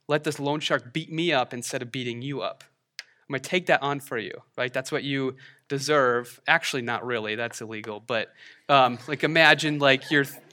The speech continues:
you know, stay in the analogy, like, she deserves to get beat up by this loan shark because of her pull tab problem. And so William's like, "You know what?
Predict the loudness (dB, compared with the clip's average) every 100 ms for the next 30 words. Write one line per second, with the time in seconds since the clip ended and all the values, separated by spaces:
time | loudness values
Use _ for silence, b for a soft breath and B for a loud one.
0 | -20 -10 -10 -4 0 0 0 4 6 6
1 | 6 6 4 2 0 0 2 0 -2 0
2 | 0 0 -2 -4 0 2 2 4 0 0
3 | -6 -6 -6 -6 -4 -4 -6 -10 B B
4 | -8 -2 -4 -2 -6 -6 -4 -6 0 0
5 | 0 0 0 0 -2 -8 -10 B B B
6 | 0 2 0 0 2 4 4 2 0 2
7 | 2 2 0 2